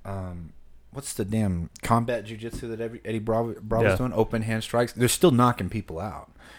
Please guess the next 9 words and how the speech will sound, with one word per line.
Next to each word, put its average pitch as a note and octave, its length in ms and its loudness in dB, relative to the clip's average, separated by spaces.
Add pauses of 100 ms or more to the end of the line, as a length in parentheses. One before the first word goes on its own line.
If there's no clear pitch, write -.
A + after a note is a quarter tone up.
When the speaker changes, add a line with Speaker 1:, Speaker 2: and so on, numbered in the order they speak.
Speaker 1:
It, G#2+ 160 2
it's, - 280 -4
it's G2 220 -6
not, A#2 360 0
the, F#2 200 -6
the F#2+ 140 -6
open C3+ 340 8
hand B2 240 4
doesn't, A#2 420 4